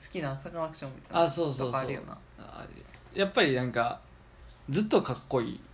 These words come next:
Speaker 1: うん。
Speaker 2: ずっとアップデートし続けてて。
Speaker 1: うん。
Speaker 2: なんやろな。多分本当に音楽好きなんやろなと、一郎君が。
Speaker 1: あー、そうかもね。
Speaker 2: あ、そうそうそう。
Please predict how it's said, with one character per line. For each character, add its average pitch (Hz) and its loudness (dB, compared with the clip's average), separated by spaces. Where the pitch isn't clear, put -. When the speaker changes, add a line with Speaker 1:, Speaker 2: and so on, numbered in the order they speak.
Speaker 1:
う 180 -2
ん。 175 0
Speaker 2:
ず 160 -2
っ 175 -6
と 156 6
ア - 6
ッ - -2
プ 156 -2
デ 185 6
ー 147 2
ト 123 -6
し - -6
続 131 -4
け 131 -4
て 127 -6
て。 - -8
Speaker 1:
う 180 -4
ん。 160 -2
Speaker 2:
な 135 -6
ん 139 -4
や 147 -6
ろ 131 -6
な。 120 -8
多 214 6
分 185 4
本 277 0
当 339 4
に 330 4
音 294 2
楽 147 2
好 - -8
き 165 -4
な 127 -2
ん - -6
や 135 -8
ろ - -6
な 127 -4
と、 - -8
一 139 0
郎 170 8
君 120 -4
が。 120 -2
Speaker 1:
あ 196 6
ー、 208 0
そ 240 0
う 214 -2
か 190 4
も 175 0
ね。 170 -2
Speaker 2:
あ、 175 -4
そ 180 -6
う 131 0
そ 127 -4
う 127 -6
そ - -12
う。 - -14